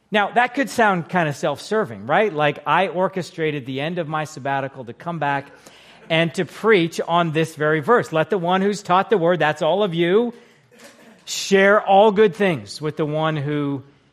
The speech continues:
teaches." Uh, if I still had my Mercedes, I think I'd get a bumper sticker that said just that, right? "This is how I got this, because you," I'm just kidding. Um, you want to know the Mercedes story, you can ask me about it another time.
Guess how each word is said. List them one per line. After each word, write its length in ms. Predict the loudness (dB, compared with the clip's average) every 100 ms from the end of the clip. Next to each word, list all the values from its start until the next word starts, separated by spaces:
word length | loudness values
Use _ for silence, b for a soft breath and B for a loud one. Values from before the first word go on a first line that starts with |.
| b -14
teaches." 720 | -10 -10 -12 -18 -20 -20 -20 _
Uh, 140 | -8 -8
if 140 | -4
I 100 | -2
still 340 | -2 -4 -2 0
had 180 | 0
my 260 | -2 -4 -4
Mercedes, 800 | -8 -12 -8 -8 -6 -8 -12 -20 _ b b b
I 40 | -10
think 160 | -4
I'd 140 | -2 -2
get 140 | -2
a 20 |
bumper 320 | -2 -4 -4
sticker 320 | -12 -16 -20 -18
that 160 | -20
said 400 | -12 -6 -6 -6
just 240 | -10 -10 -6
that, 280 | -8 -8
right? 280 | -6 -4 -6 -10 _ b b b -10
"This 160 | -6
is 120 | -6
how 160 | -2 2
I 120 | 2
got 260 | 2 -2 -2
this, 180 | -12 -16
because 340 | -14 -10 -8
you," 140 | -8 -8
I'm 220 | -8 -8
just 220 | -8 -12
kidding. 260 | -14 -20 -20 _ _ b b b -4
Um, 580 | 0 0 0 -4 -12 -16 _ -20 b b b b b -8
you 80 |
want 180 | 0 0
to 60 | 2
know 80 | 2
the 80 |
Mercedes 440 | 0 -2 -2 -4 -4
story, 300 | -6 -4 -4
you 80 | -6
can 140 | -6
ask 240 | -8 -8
me 80 | -10
about 240 | -10 -10 -10
it 100 | -12
another 240 | -14 -16
time. 320 | -18 -20 -20